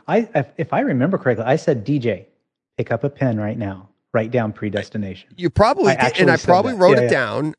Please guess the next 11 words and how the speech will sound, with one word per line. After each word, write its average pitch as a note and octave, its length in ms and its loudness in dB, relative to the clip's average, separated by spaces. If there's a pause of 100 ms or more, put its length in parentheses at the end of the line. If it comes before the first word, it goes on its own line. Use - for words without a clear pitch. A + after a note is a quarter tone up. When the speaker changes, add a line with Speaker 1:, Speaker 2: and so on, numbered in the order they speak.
Speaker 2:
and E3 180 2
I D#3 60 2
Speaker 1:
Yeah, D#3+ 40 2
yeah, - 20 0 (300)
Speaker 2:
probably, F#3+ 300 4 (100)
Speaker 1:
yeah, E3+ 220 4
Speaker 2:
it, D3+ 160 -6
Speaker 1:
yeah. E3 200 2 (240)
Speaker 2:
but G#3+ 200 4
I, E3 300 -2 (100)
d-, - 100 -4